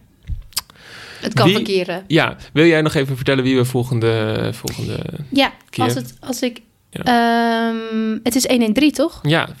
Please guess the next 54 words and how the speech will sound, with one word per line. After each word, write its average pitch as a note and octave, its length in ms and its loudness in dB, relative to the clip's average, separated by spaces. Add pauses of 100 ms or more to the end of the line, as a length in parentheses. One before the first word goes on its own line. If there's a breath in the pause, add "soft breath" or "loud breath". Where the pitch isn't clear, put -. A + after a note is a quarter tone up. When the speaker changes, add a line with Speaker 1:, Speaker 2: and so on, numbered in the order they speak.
Speaker 2:
Stichting C#3 500 -8
één B2 100 -2
één A2+ 80 -2
drie A#2 120 -8
gaan A#2 260 -6
we A2 60 -2
Speaker 1:
We A#3+ 100 4
zijn, A#3 320 4
eh, A3 520 2
bij G#3+ 180 4
één A#3 160 0
één G#3+ 160 2
drie A#3 280 2
op A3+ 280 0
bezoek G#3+ 420 0 (160)
geweest. B3+ 560 2
En G#3+ 120 2
dat G#3 100 2
was, G#3 420 0
of, G3 120 -8 (340)
ja. A#3 220 0 (540 loud breath)
En B3 80 4
dat - 20 6
was B3 120 6
heel C4 220 8
leuk. F#3+ 300 2
Eén A#3 120 4
één A#3 100 6
drie B3+ 140 4
is B3+ 80 2
dus A#3 160 2
de A#3 100 2
Stichting A3+ 400 0
Zelfmoordpreventie. B3 1300 2 (120)
Speaker 2:
Ja. - 140 -16 (580 loud breath)
Speaker 1:
Ehm, G#3+ 1080 2 (140)
houdt A3+ 180 2
zich A3 160 -4
bezig, A3 340 0
kan A3 140 0
je G3+ 100 0
dag A#3+ 220 2
en G#3+ 100 0
nacht G3+ 180 0
bellen G3+ 240 2
en G3+ 160 -4
chatten G3+ 340 -4
voor, G3 280 -2
eh, F#3+ 340 0
als G3+ 180 -4
je G3+ 100 -4
loopt, G3 280 0
rondloopt G#3+ 440 -2
met F#3+ 180 -4